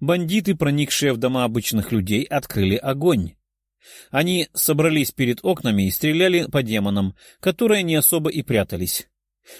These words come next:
Да и им попросту негде было. Деревьев почти не было, машин тоже, а использовать чужие квартиры как укрытие они не хотели. Зато благодаря системам наведения брони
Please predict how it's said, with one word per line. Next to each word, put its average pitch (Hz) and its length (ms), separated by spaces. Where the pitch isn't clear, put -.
Да 160 140
и 190 180
им 180 180
попросту 165 600
негде 139 340
было. 90 360
Деревьев 185 460
почти - 340
не 190 140
было, 175 260
машин 113 400
тоже, 156 340
а 165 120
использовать 190 520
чужие 165 280
квартиры 160 520
как - 220
укрытие 139 580
они 135 420
не 160 160
хотели. 92 680
Зато 135 360
благодаря 135 500
системам 120 580
наведения 113 640
брони 110 560